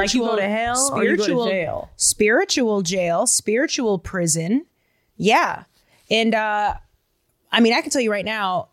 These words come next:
Speaker 1: ev-, every time I sin, every time I, I, I mean, I try and repent any, anytime, any and every time I do it
Speaker 2: How do you
Speaker 1: now.
Speaker 2: repent? <sighs> You gotta take a bath and stuff?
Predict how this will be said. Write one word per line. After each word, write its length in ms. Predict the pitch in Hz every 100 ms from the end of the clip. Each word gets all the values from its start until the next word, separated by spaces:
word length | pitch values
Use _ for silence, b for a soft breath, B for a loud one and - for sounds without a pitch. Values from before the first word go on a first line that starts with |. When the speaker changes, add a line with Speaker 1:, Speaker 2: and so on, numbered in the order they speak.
| -
Speaker 1:
ev-, 260 | 254 277 -
every 300 | 262 262 311
time 280 | 262 269 247
I 140 | 233
sin, 480 | - 220 208 233 262
every 280 | 196 202 226
time 400 | - 214 208 202
I, 140 | 190 196 190 - 190 -
I, 140 | 180 -
I 40 |
mean, 140 | 185 180
I 140 | 185
try 340 | - 185 190
and 160 | 190 180
repent 340 | 170 175 180
any, 160 | 180 180
anytime, 420 | 180 175 180 175 185
any 180 | 190
and 80 | 185
every 140 | 175 175
time 180 | 180
I 60 | 170
do 240 | 165 202
it 40 | 202
Speaker 2:
How 40 |
do 60 | 247
you 60 | 277
Speaker 1:
now. 180 | 180 202
Speaker 2:
repent? 240 | 214 208 - b b b b b b b b b _ -
<sighs> 460 | - - - -
You 80 | 214
gotta 120 | 202
take 100 | 190
a 60 | 175
bath 300 | 170 190 226
and 100 | 220
stuff? 300 | - 226